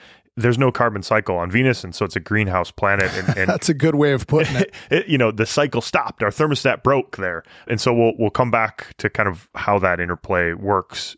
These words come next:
Speaker 1: on Venus relative to Earth later on.
Speaker 2: Well, Jesse, can we just walk through an example then of this thermostat loop involving chemical weathering and so on?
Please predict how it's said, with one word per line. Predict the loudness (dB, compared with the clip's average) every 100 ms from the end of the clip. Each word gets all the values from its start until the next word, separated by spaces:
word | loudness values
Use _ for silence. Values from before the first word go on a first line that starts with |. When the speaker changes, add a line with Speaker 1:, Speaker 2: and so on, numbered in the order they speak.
| -6
Speaker 1:
on | -2
Venus | 0 2 0 -2 0
relative | 0 0 -6 -8
to |
Earth | -4 -4 -4
later | -10 -8
on. | -2
Speaker 2:
Well, | 0
Jesse, | 2 0 2 0 -2
can | -2 0
we | 0 0
just | 0 2
walk | 0 0 -2
through | 0 0
an |
example | 0 -4 -4 -2 -2
then | 2 2 2 0
of | -2 0
this | 0 2
thermostat | 0 2 0 2 0
loop | 2 0 2
involving | 0 0 0 0 -2
chemical | -2 -2 -2 0
weathering | 2 2 2 0
and | 0
so | 0
on? | 0